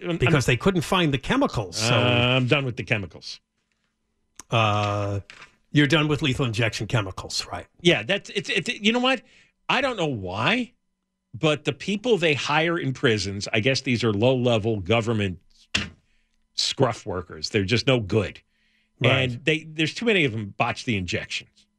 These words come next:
Speaker 1: And they gives too many arguments to these anti-death penalty nuts.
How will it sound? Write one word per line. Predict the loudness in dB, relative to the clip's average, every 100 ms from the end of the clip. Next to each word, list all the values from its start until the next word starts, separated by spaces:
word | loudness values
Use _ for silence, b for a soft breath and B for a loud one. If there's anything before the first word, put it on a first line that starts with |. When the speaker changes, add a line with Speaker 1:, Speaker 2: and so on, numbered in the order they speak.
| -6
Speaker 1:
And | 0
they | 2
gives | 2 0
too | 2 2
many | 4 2
arguments | 2 2 0 -2 -6 -10 -14 _ _ _ _ -2
to |
these | 0 0 0
anti-death | -2 0 -2 0 -4 -4
penalty | -8 -8 -14
nuts. | -16 -18 -8 -6